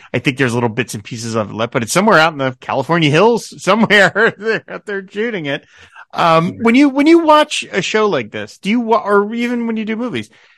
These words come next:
Speaker 1: do you feel like you watch things from a producer's eye, or you, can you just turn that part off and just enjoy it for, uh, you know, its
Speaker 2: Uh, when
Speaker 1: entertainment
Speaker 2: I'm
Speaker 1: value?
Speaker 2: I, I do have a hard time turning it off sometimes, but on a show like this that was made,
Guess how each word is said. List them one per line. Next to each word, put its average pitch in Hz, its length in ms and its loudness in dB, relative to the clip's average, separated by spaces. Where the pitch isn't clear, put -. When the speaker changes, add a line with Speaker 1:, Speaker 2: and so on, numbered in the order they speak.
Speaker 1:
do 175 100 -2
you 226 320 -2
feel 220 200 0
like 214 180 0
you 220 100 -6
watch 190 360 0
things 196 240 -6
from 190 160 -8
a 190 100 -2
producer's 175 560 -6
eye, 180 300 0
or 156 160 0
you, 135 100 -2
can 151 180 -4
you 147 120 -2
just 135 180 -6
turn 139 200 -4
that 127 180 -2
part 120 180 -4
off 113 240 -4
and 110 120 -14
just 104 200 -16
enjoy 104 320 -6
it 101 80 -8
for, - 240 -20
uh, 76 180 -18
you 113 100 -14
know, 98 80 -16
its 147 80 -10
Speaker 2:
Uh, 143 320 2
when 151 180 0
Speaker 1:
entertainment 175 200 4
Speaker 2:
I'm 180 40 2
Speaker 1:
value? - 300 -8
Speaker 2:
I, 156 180 -4
I 175 200 0
do 170 240 0
have 190 120 2
a 170 60 2
hard 151 300 -6
time 135 300 -4
turning 127 300 -6
it 117 80 -2
off 110 260 -2
sometimes, 135 680 -4
but 117 180 -4
on 117 140 -4
a 107 60 -4
show 135 340 -6
like 110 340 -6
this 113 400 -6
that 107 240 -2
was 104 340 -8
made, 113 580 0